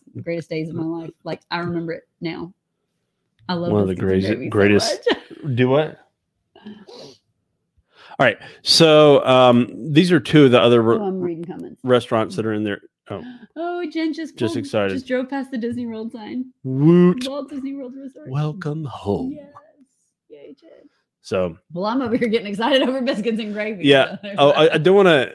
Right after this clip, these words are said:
Speaker 2: I do wanna mention this. There, he said that the ladies singing at breakfast. This is at Surfside. That's the name of the buffet.
Speaker 1: Okay.
Speaker 2: Um, there are these two wonderful Filipino ladies that were walking around with a tray of, like, freshly made danishes, like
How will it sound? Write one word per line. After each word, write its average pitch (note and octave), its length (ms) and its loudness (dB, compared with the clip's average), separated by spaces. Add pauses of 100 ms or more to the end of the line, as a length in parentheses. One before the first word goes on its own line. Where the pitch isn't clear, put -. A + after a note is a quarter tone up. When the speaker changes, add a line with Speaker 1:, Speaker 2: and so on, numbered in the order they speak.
(140)
Speaker 2:
I C#3 100 -2
do D#3 140 -2
wanna D3 140 2
mention A#2 340 -4
this. A2+ 280 -4
There, A2+ 440 -2
he C3 120 -10
said C3 180 -6
that A#2 180 -4
the A#2+ 100 -2
ladies A#2+ 380 -2
singing A#2 260 -4
at G#2+ 120 -8
breakfast. A2 500 -6
This B2 140 -8
is C3 120 -6
at C#3 100 -4
Surfside. G2+ 680 -2
That's G#2+ 160 -10
the A2 60 -6
name G#2+ 160 -4
of G#2+ 60 -6
the G#2+ 80 -4
buffet. G2 480 -4 (180)
Speaker 1:
Okay. F#3 240 -14 (120)
Speaker 2:
Um, G#2 540 -2
there A#2 140 -4
are - 20 0
these A2 160 -8
two C3+ 340 0
wonderful A#2+ 380 -4
Filipino A2 480 -2
ladies G2 360 -4
that G#2+ 120 -4
were G#2 140 -6
walking A2 340 0
around G#2+ 100 -4
with G2+ 100 -10
a G2 180 -4 (100)
tray A2 380 -2
of, G2 120 -6
like, F#2+ 180 -8 (300)
freshly A2+ 460 -6
made G2+ 300 -8
danishes, G2 600 -8
like F2+ 100 -16